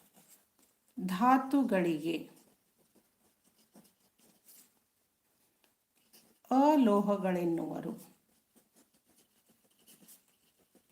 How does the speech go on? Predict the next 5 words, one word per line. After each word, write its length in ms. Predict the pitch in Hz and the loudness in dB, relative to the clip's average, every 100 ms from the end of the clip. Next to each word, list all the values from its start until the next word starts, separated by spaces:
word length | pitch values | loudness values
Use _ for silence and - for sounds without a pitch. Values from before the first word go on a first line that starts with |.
| _ _ _ _ - _ _ _ _ _ - | _ _ _ _ -20 _ _ _ _ _ -2
ಇಲೆಕ್ಟ್ರಾನ್ಗಳನ್ನ 920 | 208 214 214 208 202 208 196 190 190 | 2 2 0 0 2 2 2 0 -2
ಸ್ವೀಕರಿಸಿ 1040 | - 190 180 - 175 170 - 311 - - - - - - - | -4 -4 -4 -2 -4 -2 2 2 0 -12 -20 -20 -20 -18 2
ಸರಳವಾಗಿ 1040 | 240 254 302 320 294 202 170 196 330 - - - _ 226 | 4 6 6 6 6 6 4 2 -2 -4 -18 -20 _ 2
ಋಣ 200 | 226 277 339 - | 6 8 6 6
ಅಯಾನುಗಳಾಗುವ 1040 | 220 220 208 214 202 202 196 190 190 196 | 6 6 6 2 2 2 2 0 0 0